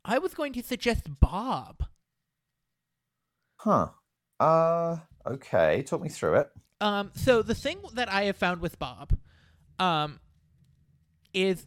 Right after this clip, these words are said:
Speaker 1: when you need, one, he is, he is an annoyance in, in an attrition matchup. Um, he is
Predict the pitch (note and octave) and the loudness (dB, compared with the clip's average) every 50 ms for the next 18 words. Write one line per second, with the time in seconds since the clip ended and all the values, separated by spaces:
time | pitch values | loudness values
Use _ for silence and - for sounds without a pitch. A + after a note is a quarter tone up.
0 | - - G#3 F#3 E3 F3 A3 B3+ C#4+ C#4 C4+ C#4 C4+ B3+ B3 A3+ - - A3 G#3 | -10 -8 -6 -2 2 2 2 2 2 0 -2 -2 -2 -2 -6 -8 -8 -8 -4 0
1 | G3+ A#3 C4 C4+ B3+ - B3 A#3+ A#3+ A3+ G#3+ G#3+ F#3+ - - _ _ _ _ _ | 2 2 2 0 -2 -6 -6 -2 0 2 0 0 -2 -6 -20 _ _ _ _ _
2 | _ _ _ _ _ _ _ - - - A3 A3 G#3+ G3+ F3 G#3 G3 F#3 F3+ F3 | _ _ _ _ _ _ _ -18 -6 -2 2 2 2 2 2 0 0 0 -2 -4
3 | F3+ F3+ F#3 G3+ G#3 G#3+ G#3+ G#3 - - - - A3+ A3+ G3+ - _ - G#3+ A#3+ | -4 -4 -4 -2 -2 -4 -6 -8 -10 -10 -8 -6 -4 -4 -6 -6 _ -2 0 2
4 | C4+ C4+ B3+ B3 A#3 - - - G3+ - - G#3+ G3 F3 D3+ C#3+ - - E3 C3 | 2 2 2 2 0 0 2 2 2 2 0 -2 -2 -2 -2 -4 -2 -4 -4 2
5 | - - - - - _ _ _ _ _ _ _ _ _ _ _ _ _ _ _ | 4 4 4 4 2 _ _ _ _ _ _ _ _ _ _ _ _ _ _ _
6 | - F#3+ F3+ F3 E3+ D#3 E3+ - - A3+ A#3+ A#3+ A#3 G3 | -2 -2 0 0 -2 -4 -8 -6 -2 0 2 2 2 0